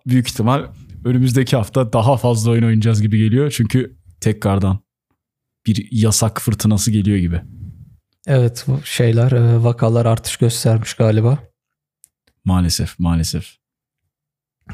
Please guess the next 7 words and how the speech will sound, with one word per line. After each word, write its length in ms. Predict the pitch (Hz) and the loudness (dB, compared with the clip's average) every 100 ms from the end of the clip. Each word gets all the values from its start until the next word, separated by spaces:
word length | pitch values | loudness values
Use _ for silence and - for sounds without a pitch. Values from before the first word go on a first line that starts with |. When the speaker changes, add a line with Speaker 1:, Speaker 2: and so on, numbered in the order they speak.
| - | -6
Speaker 2:
Peki 240 | 175 190 131 | -4 -2 0
o 120 | 160 | 0
zaman 360 | 170 131 147 - _ _ - - - - - _ _ 135 - | 2 2 0 -4 _ _ -20 -20 -20 -20 -20 _ _ -6 0
bu 100 | 151 | 0
hafta 460 | 151 - 165 165 147 - | 0 -2 -2 -2 -4 -2
gündem 420 | 143 143 147 151 | 2 2 2 2
yoğun. 280 | 151 139 | 2 2